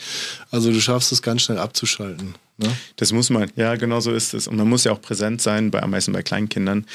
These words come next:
Speaker 2: Ich habe auch das unglaubliche Glück, dass ich eine, äh, super unterstützende Partnerin habe, die auch, muss man einfach sagen, ähm,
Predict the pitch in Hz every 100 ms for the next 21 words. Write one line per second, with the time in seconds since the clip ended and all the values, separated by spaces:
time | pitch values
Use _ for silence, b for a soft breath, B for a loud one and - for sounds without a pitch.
0 | B B 107 110 107 123 - 143 160 135
1 | 127 131 127 104 110 110 113 - 110 -
2 | - 117 110 107 104 _ - 113 107 101
3 | 110 135 - 131 120 117 - 120 120 -
4 | 123 - 110 104 101 104 101 95 87 92
5 | 95 117 123 B B B _ - 90 -
6 | 113 127 123 104 - - 107 104 127 120
7 | 110 107 - 107 104 101 95